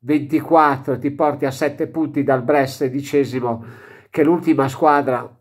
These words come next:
a salvarsi, perché dalla diciassettesima alla ventesima vanno tutte in, in Serie B. Però, eh, signori miei, il Brest deve anche stare attento perché il Racing ha due punti.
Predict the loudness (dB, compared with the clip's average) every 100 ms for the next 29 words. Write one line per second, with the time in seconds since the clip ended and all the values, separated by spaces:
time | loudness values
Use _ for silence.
0 | _ _ _ -16 -12 -6 -4 -4 -6 -8
1 | -4 -4 -4 -16 _ _ _ _ _ _
2 | _ _ _ -8 2 4 4 2 0 -4
3 | -6 -2 -2 0 0 0 0 2 2 0
4 | 2 2 2 -2 -4 -4 -4 -4 -4 -6
5 | -4 -6 -8 -14 _ _ _ -20 -20 -20
6 | -20 _ _ _ 2 4 2 0 -4 -4
7 | -4 -4 -2 0 0 0 2 2 -2 -10
8 | _ _ _ _ _ -20 _ _ _ _
9 | 2 4 4 2 -2 -2 -2 -4 -6 -4
10 | 0 0 2 2 2 0 -2 0 2 4
11 | 2 2 2 0 -2 -4 -2 0 2 0
12 | 0 -2 -2 -2 -2 -2 0 0 -2 -4
13 | -4 -4 -4 -4 2 2 0 -8 -10 -12